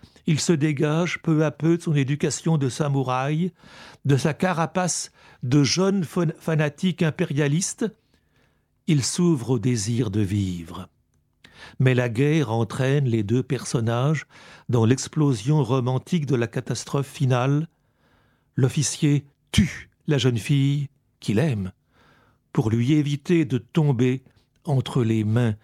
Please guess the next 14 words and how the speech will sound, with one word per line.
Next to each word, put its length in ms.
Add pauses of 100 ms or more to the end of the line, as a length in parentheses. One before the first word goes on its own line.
(300)
des 120
soudards 840
japonais. 600 (1200)
On 120
comprend 520
que 140
ce 160
beau 280
roman 420
de 140
feu 340
et 80
de 120
glace 500